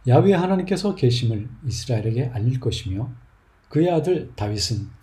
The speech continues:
야훼 하나님께서 가장 사랑하는 사람이 될 것입니다.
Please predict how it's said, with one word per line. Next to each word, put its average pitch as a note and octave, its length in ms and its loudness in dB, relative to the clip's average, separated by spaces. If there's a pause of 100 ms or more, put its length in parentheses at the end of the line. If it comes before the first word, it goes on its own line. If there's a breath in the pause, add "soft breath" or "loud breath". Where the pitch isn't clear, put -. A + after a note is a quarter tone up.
(380 soft breath)
야훼 A#2+ 240 4
하나님께서 D#3 760 0
가장 F3 340 -2
사랑하는 E3 440 -4
사람이 F3+ 500 -8
될 - 160 -6
것입니다. G2 560 -6